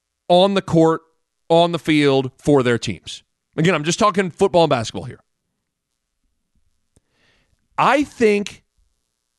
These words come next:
this is an enormous factor with the reaction from the fan base right now. Because it is, it's pretty remarkable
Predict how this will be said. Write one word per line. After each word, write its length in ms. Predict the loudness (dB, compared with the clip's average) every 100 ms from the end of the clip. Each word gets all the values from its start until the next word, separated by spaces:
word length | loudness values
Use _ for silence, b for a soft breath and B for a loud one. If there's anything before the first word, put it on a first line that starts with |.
| _ _ _ _ _
this 380 | -8 0 0 0
is 140 | -2
an 100 | -2
enormous 720 | -2 -4 -6 0 0 2 -2
factor 500 | -4 -4 -4 -2 -4
with 240 | -2 -4 -4
the 100 | -2
reaction 1120 | 0 0 -2 -4 -4 -6 -8 -8 -6 -8 -10 -14 _ _ _ _
from 560 | _ -2 0 0 -4 -10 _ _ _ _ _
the 100 | -6
fan 280 | -2 0 0
base 340 | -2 -2 -6 -14 _ _ _ _
right 200 | -2 -2
now. 200 | -4 -12 -16 _ _ _ _ -6
Because 200 | -2 -2
it 80 | -2
is, 160 | -2 -4 B
it's 220 | -8 -8
pretty 460 | -14 -8 0 2 2
remarkable 960 | 0 0 2 2 0 -4 -8 -16 -20